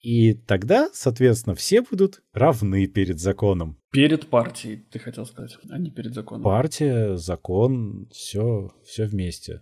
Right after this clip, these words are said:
Speaker 2: Да, и будет отдельное приложение, которое будет так и называться. Китайская коммунистическая партия, которая будет обязательна для установки на все смартфоны, которая будет иметь неограниченный доступ к данным <laughs> вашего телефона.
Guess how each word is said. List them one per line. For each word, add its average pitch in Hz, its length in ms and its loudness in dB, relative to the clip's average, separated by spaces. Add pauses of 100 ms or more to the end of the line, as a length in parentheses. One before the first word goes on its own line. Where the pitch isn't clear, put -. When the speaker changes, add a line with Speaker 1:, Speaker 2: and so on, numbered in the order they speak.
(120)
Speaker 2:
Да, 120 260 -2
и 117 60 0
будет 147 300 2
отдельное 127 440 4
приложение, 117 840 0
которое 113 340 -4
будет 113 220 -2
так 113 200 -4
и 190 40 -2
называться. 110 720 -4
Китайская 123 400 0
коммунистическая 117 720 -4
партия, 160 540 -2
которая 117 280 2
будет 120 240 2
обязательна 117 540 2
для 110 160 -2
установки 117 480 0
на 107 100 0
все - 580 -6
смартфоны, 147 680 -2 (140)
которая 190 340 4
будет 147 480 4
иметь 139 360 2
неограниченный 147 760 4
доступ 135 420 -2
к 120 120 -4
данным 123 640 2
<laughs> - 60 -6
вашего 127 340 -2
телефона. 117 720 -6